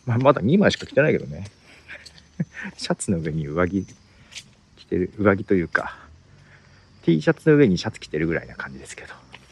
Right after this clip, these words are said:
まあまあ、体温、体温高めってことはないけど、そう、寒いのは得意。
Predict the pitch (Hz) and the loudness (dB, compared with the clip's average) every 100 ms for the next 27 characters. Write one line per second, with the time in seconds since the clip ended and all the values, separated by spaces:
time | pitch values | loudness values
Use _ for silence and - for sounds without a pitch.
0 | - - _ _ - - - - _ _ | -20 -20 _ _ -20 -20 -20 -20 _ _
1 | _ _ _ _ _ _ _ - 156 247 | _ _ _ _ _ _ _ 2 4 6
2 | 277 277 247 107 82 64 50 - - _ | 4 4 6 6 4 2 -4 -16 -20 _
3 | _ - 180 175 92 98 - - _ _ | _ -2 4 6 4 2 -14 -20 _ _
4 | - - 277 269 - - - 285 320 - | -12 -8 -4 -4 -6 -6 -4 0 0 4
5 | 294 175 110 98 82 78 73 76 - - | 4 6 6 6 4 0 -2 -6 -14 -20
6 | - - _ _ _ _ _ _ _ _ | -20 -20 _ _ _ _ _ _ _ _
7 | - _ _ _ _ - - - - 113 | -20 _ _ _ _ -20 -20 -20 -4 0
8 | 82 80 - 78 - - - 190 269 247 | 0 -2 -6 -12 -12 -4 0 2 4 4
9 | 131 123 123 60 57 - 82 _ - 247 | 4 6 4 2 -2 -10 -12 _ 0 0
10 | 73 | 0